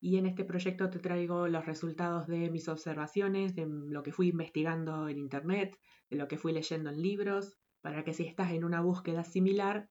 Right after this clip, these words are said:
te pueda servir. Si pasás por mi Instagram, arroba despertar el entusiasmo, vas a ver en las historias destacadas que hay una historia que se llama Episodios. Ahí tenés el resumen de cada uno de los,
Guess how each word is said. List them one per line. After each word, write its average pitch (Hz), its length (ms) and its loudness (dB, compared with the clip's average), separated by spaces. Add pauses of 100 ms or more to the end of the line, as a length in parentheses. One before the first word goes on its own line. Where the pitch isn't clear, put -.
(140)
te 165 100 0
pueda 160 560 0
servir. - 500 -4 (300)
Si 180 120 0
pasás 190 300 0
por 190 180 2
mi 190 160 4
Instagram, 240 560 0
arroba 175 480 0
despertar 170 520 -4
el 170 80 0
entusiasmo, 196 600 -2
vas 185 180 0
a 175 80 0
ver 175 180 0
en 175 140 2
las 151 220 -4 (100)
historias 180 420 -2
destacadas 208 680 -4
que 180 80 -2
hay 170 180 0
una 175 160 0
historia 175 320 2
que 170 80 0
se 156 100 -2
llama 165 520 -2
Episodios. 180 600 0
Ahí 175 140 0
tenés 165 240 -2
el 165 80 -4
resumen 175 480 2
de 160 80 -4
cada 160 240 -2
uno 160 300 -2
de 143 100 -2
los, 131 580 -6